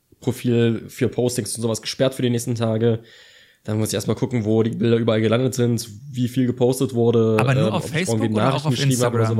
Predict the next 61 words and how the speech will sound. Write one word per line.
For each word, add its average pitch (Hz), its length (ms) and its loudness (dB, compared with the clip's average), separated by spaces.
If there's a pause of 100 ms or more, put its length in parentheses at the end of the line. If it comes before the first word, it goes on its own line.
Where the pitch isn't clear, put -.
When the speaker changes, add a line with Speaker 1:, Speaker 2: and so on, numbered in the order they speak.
Speaker 1:
sowas. - 220 -12 (460)
Speaker 2:
Also 123 200 -2
wurdest 147 240 -2
du 143 40 -8
dann 135 140 2
Speaker 1:
Nur 151 80 4
Speaker 2:
nur 156 40 2
auf 135 40 -2
Speaker 1:
Facebook. - 320 -4 (100)
Speaker 2:
Ach, 135 200 -4
auf 135 180 -2
Instagram 160 460 -2
konntest - 180 -6
du - 60 -8
ganz 143 160 -4
normal 127 240 2
danach 113 320 -2
wieder 110 240 -4
weiter 110 260 -4
posten, 117 320 -6
also 120 140 -2
da 117 80 0
hattest - 160 -4
du 120 60 0
Speaker 1:
Ja, - 20 4
Speaker 2:
keine 117 80 6
Speaker 1:
ja, 110 60 4
Speaker 2:
Sperre. 113 120 -2
Speaker 1:
Instagram 120 220 2
war 107 80 -2
clean. 107 340 -4
Speaker 2:
Ach 117 80 -8
so, - 120 -6
Speaker 1:
Instagram 110 260 -4
war 104 80 -6
clean. 107 180 -2
Speaker 2:
okay. 107 140 -8
Speaker 1:
Das - 160 -16
hat 117 80 -2
sich 117 100 -2
selbst, 123 480 -4
das 113 120 -6
hat 127 100 -4
sich - 80 -12
von 120 80 -2
selbst 110 200 -2
abgeschaltet. 117 380 -4
Speaker 2:
Ah, 123 80 0
okay. 110 380 -8 (560)
Speaker 1:
Ähm, 104 720 0 (580)
ja, 120 220 2
und 151 80 4
das 131 120 -2
war 139 60 2
halt 135 100 0
mega 156 220 2
Abfuck, 175 360 -4
weil, 139 200 2
also 117 180 -6
es 120 120 -4
hat 120 180 -6